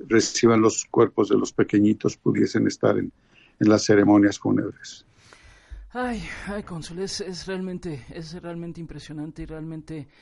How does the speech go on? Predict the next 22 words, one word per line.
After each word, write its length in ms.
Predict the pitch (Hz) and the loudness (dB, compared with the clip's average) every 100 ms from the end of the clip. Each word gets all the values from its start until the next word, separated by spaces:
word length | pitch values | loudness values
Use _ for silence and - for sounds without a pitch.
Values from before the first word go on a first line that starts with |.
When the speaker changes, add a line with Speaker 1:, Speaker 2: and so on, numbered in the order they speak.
| _ _ _ | _ _ _
Speaker 2:
conmovedor 720 | - 156 160 151 151 165 170 - | -12 -8 -8 -8 -8 -8 -8 -12
y 100 | 165 | -12
muy 220 | 156 160 156 | -10 -10 -10
duro. 400 | 160 170 180 - | -8 -8 -8 -12
¿Dónde 640 | 185 269 277 277 262 233 | -6 -4 -4 -2 0 0
se 140 | 196 220 | -2 -6
pueden 240 | 220 240 | -2 -2
poner 260 | 214 202 214 | -2 -6 -6
en 100 | 214 | -8
contacto 680 | 175 170 196 196 - 190 170 | -10 -8 -6 -6 -8 -12 -10
si 520 | - 160 156 160 160 | -14 -16 -14 -14 -12
nos 180 | 156 156 | -14 -16
están 240 | - 180 | -14 -12
escuchando 480 | 180 170 - 175 170 | -14 -16 -14 -10 -10
algunas 300 | 160 170 - | -12 -14 -16
personas 500 | 151 165 175 170 - | -18 -16 -16 -16 -18
que 120 | 151 | -20
quieren 200 | 170 165 | -16 -16
tener 220 | 165 160 | -14 -16
todavía 220 | 160 165 | -14 -14
más 260 | 160 165 - | -12 -14 -16
información? 680 | 156 151 143 147 - 175 | -18 -16 -16 -16 -12 -12